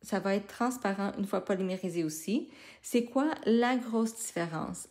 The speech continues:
La grosse différence entre le Jelly et le Strong, c'est, euh, le, la, après la polymérisation, on va avoir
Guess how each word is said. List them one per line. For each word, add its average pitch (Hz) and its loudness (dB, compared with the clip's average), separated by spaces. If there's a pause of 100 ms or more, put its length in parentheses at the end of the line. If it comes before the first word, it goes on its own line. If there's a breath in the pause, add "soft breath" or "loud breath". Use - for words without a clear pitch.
La 214 2
grosse 320 -2
différence 220 0
entre 180 -6
le 180 -2
Jelly 196 0
et 220 4
le 202 2
Strong, 185 -2 (460 loud breath)
c'est, 247 0
euh, 180 -4 (520)
le, 151 -2 (340)
la, 165 -6 (360)
après 214 0
la 190 2
polymérisation, 180 -2 (640 loud breath)
on 196 2
va 214 4
avoir 202 0